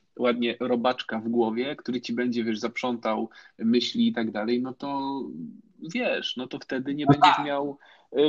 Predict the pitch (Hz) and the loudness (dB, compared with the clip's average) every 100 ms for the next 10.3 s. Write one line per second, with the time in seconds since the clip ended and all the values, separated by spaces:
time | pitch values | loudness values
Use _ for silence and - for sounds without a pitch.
0 | 156 151 156 160 147 147 151 143 120 147 | 6 4 2 0 0 -2 0 -2 2 4
1 | 147 156 151 143 143 151 151 - 147 156 | 4 2 0 -2 -4 -2 -2 -2 -4 -4
2 | 156 160 151 165 165 - - _ 160 170 | -2 -2 -2 -2 -2 -8 -16 _ -4 -2
3 | 185 226 - 208 - 104 113 120 - 120 | -2 -2 -4 -6 -6 -6 -6 -6 0 0
4 | 104 123 117 123 - - 143 143 127 139 | 2 4 4 2 0 -2 -2 2 2 2
5 | 139 143 147 131 143 147 156 147 143 - | 2 2 0 0 -2 0 -2 -2 -4 -8
6 | - - - 147 151 147 156 143 139 147 | -10 -6 -2 -2 -2 -2 -4 -4 -4 -4
7 | 143 - _ _ _ - - - - 123 | -4 -6 _ _ _ -18 -10 -8 -6 -6
8 | - - 151 135 135 127 135 - 78 127 | -6 -4 -2 0 0 0 -2 -2 -4 -4
9 | 127 - 117 120 147 135 - 135 196 247 | -6 -8 -6 -6 -6 -8 -4 -4 -2 -2
10 | 120 107 | 0 0